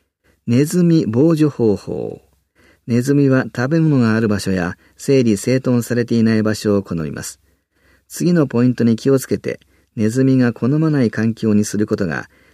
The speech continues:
ネズミ防除に最も有効です。一、餌をなくす。食べ物は金属製の蓋付き容器や冷蔵庫に入れておきましょう。二、侵入路をなくす。換気扇や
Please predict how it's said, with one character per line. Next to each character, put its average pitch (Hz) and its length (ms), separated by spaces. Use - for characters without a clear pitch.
ネ 104 140
ズ 113 100
ミ 120 160
防 110 240
除 101 140
に 98 80
最 110 360
も 147 120
有 87 160
効 69 200
で - 120
す。 - 200
一、 95 420
餌 160 300
を 131 100
な 90 140
く - 140
す。 - 260
食 123 140
べ 156 80
物 139 300
は 104 140
金 147 220
属 143 220
製 135 220
の 123 160
蓋 147 240
付 - 220
き 147 40
容 143 180
器 107 180
や 98 180
冷 139 240
蔵 143 180
庫 117 140
に 127 80
入 110 80
れ 101 100
て 95 120
お 90 100
き - 120
ま 90 100
し - 120
ょ 73 320
う。 - 720
二、 104 260
侵 175 380
入 175 140
路 123 180
を 95 80
な 87 160
く - 120
す。 - 240
換 127 220
気 - 200
扇 113 200
や 104 180